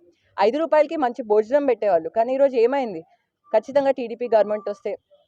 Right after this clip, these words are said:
అన్న క్యాంటీన్స్ కూడా చేస్తారండి. And ఇది డిఎస్సి పాస్ చేశారు చంద్రబాబు నాయుడు గారు. First and foremost సీఎం అయితే, టీడీపీ పార్టీ కలిసి సీఎం అయితే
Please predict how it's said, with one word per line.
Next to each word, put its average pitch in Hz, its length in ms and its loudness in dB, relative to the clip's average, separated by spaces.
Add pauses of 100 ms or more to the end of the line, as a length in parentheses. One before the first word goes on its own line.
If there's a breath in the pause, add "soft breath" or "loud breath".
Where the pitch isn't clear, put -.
(340)
అన్న 208 240 0
క్యాంటీన్స్ 220 440 -2
కూడా 226 260 0
చేస్తారండి. 170 560 -2 (840)
And 220 260 -2
ఇది 220 180 -2 (300)
డిఎస్సి 214 380 4 (300)
పాస్ 208 280 4
చేశారు 196 360 2
చంద్రబాబు 202 420 2
నాయుడు 208 280 2
గారు. 180 220 4 (500)
First 294 300 4
and 302 120 -4
foremost 226 360 0
సీఎం 240 300 2
అయితే, 214 220 2 (460)
టీడీపీ 208 320 -8
పార్టీ 202 260 0
కలిసి 190 340 -2 (120)
సీఎం 196 360 -4
అయితే 175 240 -4